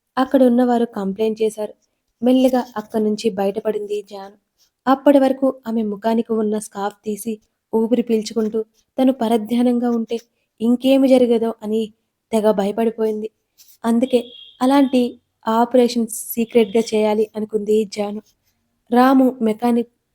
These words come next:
షాప్కి వెళ్ళిపోయింది ఆమె. "మేడం, మీరేంటిక్కడ?" అని ఆశ్చర్యపోయి అడిగాడు రాము. "రాము, నన్ను దేవ్ ఆఫీస్ దగ్గర డ్రాప్ చేయవా?" అని అడిగింది జాను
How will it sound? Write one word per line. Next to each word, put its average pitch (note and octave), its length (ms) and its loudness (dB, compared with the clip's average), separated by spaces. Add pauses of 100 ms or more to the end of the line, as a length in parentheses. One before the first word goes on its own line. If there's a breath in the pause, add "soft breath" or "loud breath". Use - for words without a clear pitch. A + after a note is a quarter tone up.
(280)
షాప్కి A3+ 440 0
వెళ్ళిపోయింది A3+ 640 2
ఆమె. G#3+ 220 -6 (1040)
"మేడం, B3 400 2 (300)
మీరేంటిక్కడ?" C#4+ 760 4 (420)
అని B3+ 280 2
ఆశ్చర్యపోయి B3 680 4
అడిగాడు A3 500 0
రాము. G#3+ 340 -12 (1400)
"రాము, A#3 440 4 (320)
నన్ను A#3+ 220 2
దేవ్ A#3+ 320 4 (120)
ఆఫీస్ G#3+ 380 0
దగ్గర A#3+ 200 2
డ్రాప్ G3+ 440 -2
చేయవా?" A3+ 280 -2 (220)
అని A3+ 180 0
అడిగింది G#3 580 0
జాను G#3 300 -8